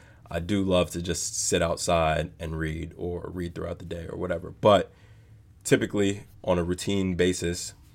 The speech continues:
I am reading every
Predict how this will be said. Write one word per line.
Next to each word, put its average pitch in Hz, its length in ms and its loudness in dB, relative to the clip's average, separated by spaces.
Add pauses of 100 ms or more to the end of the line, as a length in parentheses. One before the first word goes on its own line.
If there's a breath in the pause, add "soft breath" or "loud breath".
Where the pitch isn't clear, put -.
(480 soft breath)
I 80 600 4 (300)
am 82 160 -2
reading 80 460 -4 (180)
every 85 560 -4